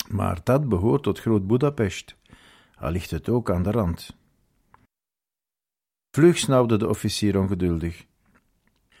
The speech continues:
"Waar wilt u wonen?" "In Maria Remete," bracht ik er moedig uit. "Waar is dat? Is er een spoorweg naartoe?"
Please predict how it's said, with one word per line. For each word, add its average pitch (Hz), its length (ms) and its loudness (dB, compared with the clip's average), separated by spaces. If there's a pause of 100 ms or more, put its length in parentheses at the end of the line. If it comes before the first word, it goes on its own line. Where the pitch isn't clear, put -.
(180)
"Waar 131 240 4
wilt 151 200 4
u 143 100 2
wonen?" 113 420 4 (1400)
"In 104 220 0
Maria 110 340 2
Remete," 98 540 0 (380)
bracht - 240 -6
ik - 140 -8
er 90 140 -4
moedig 87 320 -4
uit. 73 440 -8 (1600)
"Waar 104 220 0
is 143 160 2
dat? 151 300 -2 (1000)
Is 104 140 -4
er 98 100 2
een 95 80 4
spoorweg 135 520 4
naartoe?" 156 480 0